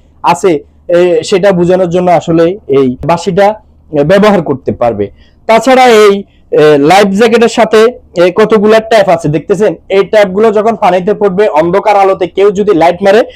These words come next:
এ, আর এই ট্যাপগুলো, এ, জিলজিল করে জ্বলবে। এ, তখন একটা নাবিককে আসলে পাওয়াটা, এ,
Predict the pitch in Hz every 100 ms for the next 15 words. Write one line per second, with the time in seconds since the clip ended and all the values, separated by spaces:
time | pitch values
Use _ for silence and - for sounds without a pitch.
0 | - - 196 196 185 185 180 185 196 226
1 | 208 180 202 214 330 - _ - 165 -
2 | 254 233 202 233 226 226 285 - _ -
3 | 156 190 135 101 _ _ _ _ _ _
4 | - _ - 185 - 208 233 262 233 -
5 | 247 233 214 208 240 220 233 226 247 254
6 | - _ _ _ _ _ _ - - 208
7 | 208 208 254 294 - _ - 175 170 151